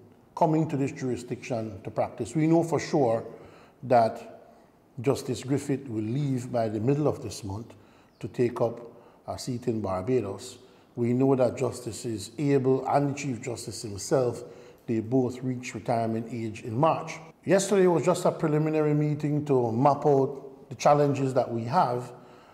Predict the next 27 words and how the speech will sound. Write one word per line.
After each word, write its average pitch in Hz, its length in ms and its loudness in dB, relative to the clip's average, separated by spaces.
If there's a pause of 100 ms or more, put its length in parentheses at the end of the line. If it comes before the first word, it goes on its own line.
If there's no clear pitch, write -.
(140)
and 120 520 0
very 165 400 2
soon 123 520 0 (420)
there 131 240 4
will 123 180 4
be 127 460 0 (360)
a 110 100 -4
meeting 131 480 2
between 123 960 -2 (220)
the, 117 300 -2 (140)
the 117 100 -8
Chief 117 320 -6
Justice 131 500 -6
and, 120 240 0
and 113 160 -8
the 107 60 -4
Prime 107 320 0
Minister 117 560 -6
and 104 260 -8
possibly 120 400 -2
myself 113 480 -2
again 107 400 -8 (400)
to 147 100 -2
discuss 131 440 0
where 147 140 2
we 131 120 2
go 123 540 -2